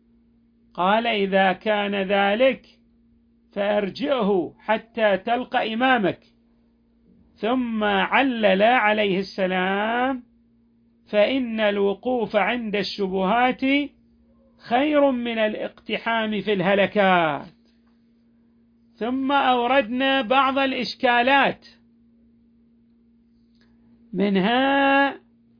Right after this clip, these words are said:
لعل هذه الرواية المقبولة لا تتنافى مع تلك الروايات القائلة بالتخيير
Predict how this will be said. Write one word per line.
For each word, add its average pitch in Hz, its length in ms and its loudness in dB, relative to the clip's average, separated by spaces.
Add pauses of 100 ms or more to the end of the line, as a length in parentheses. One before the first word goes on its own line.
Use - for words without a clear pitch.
(520)
لعل 240 540 -2
هذه 262 520 -2
الرواية 240 560 0
المقبولة 262 1120 0 (1400)
لا 240 260 0
تتنافى 285 960 0 (1120)
مع 220 280 -2
تلك 262 360 -6
الروايات 233 800 0
القائلة 254 600 -2
بالتخيير 220 1120 -4